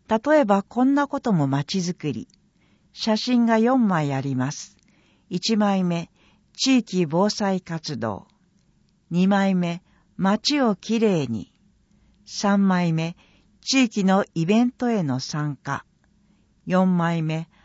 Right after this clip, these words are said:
花を植えて街に彩りを。男女のイラストがあり、吹き出しに、街を良くするために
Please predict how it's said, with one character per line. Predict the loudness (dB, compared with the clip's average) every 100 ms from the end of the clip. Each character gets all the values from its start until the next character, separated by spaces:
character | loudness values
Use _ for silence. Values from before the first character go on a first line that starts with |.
| _ _ _ _ _
花 | -2 2 4 6 6
を | 6
植 | 4
え | 2
て | 2 0 0 -14 _
街 | 0 2 2 2
に | 4 0
彩 | 0 2 4 4 2 2
り | 2
を。 | -2 -4 _ _ _ _ _ _ _ _ _ _ _ _ _ _ _ _ _
男 | 0 2 4
女 | 4 2
の | 2
イ | 2
ラ | 0
ス | 0 -2
ト | -2
が | 2 2
あ | 0
り、 | -2 -10 -14 _ _ _
吹 | -20 -2 0
き |
出 | 2 0
し | 2 2
に、 | 2 -2 _ _ _ _ _ _ _
街 | 0 0 0 0
を | 4
良 | 2
く | 0
す | -2 2
る | 2
た | 2 2
め | 2
に | 2